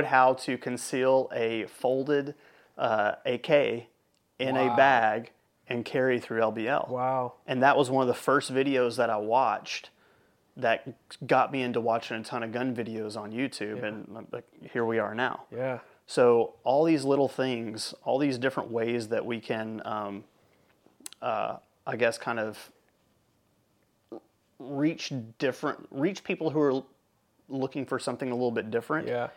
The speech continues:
Speaker 2: it ends up pulling them into this same lifestyle.
Speaker 1: Right. Well, that point that you just made is perfect. It, it feeds us into the topic of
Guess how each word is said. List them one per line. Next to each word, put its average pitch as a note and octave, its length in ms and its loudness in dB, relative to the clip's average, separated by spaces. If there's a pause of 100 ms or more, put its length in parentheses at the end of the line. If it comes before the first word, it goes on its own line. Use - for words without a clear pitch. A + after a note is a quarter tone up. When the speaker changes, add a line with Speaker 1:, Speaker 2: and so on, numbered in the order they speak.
(220)
Speaker 2:
it C#3 160 -4
ends C#3 320 0
up B2+ 200 2
pulling C3 380 -4
them A2 240 -4
into A2 240 -6
this A2 240 -4
same A2 580 -8
lifestyle. A2 600 -4
Speaker 1:
Right. G#2+ 120 -14 (240)
Well, C#3 340 4
that C#3+ 140 2
point F3 180 0
that C#3+ 100 -4
you C#3 140 -4
just C3 200 -8
made C#3 200 0
is A#2+ 80 -6
perfect. C#3 400 -2
It, - 200 -2
it C#3 160 -8
feeds D3 300 -4
us C3+ 160 0
into C3+ 580 -2 (680)
the B2+ 80 -8
topic F3 400 4
of C#3 320 6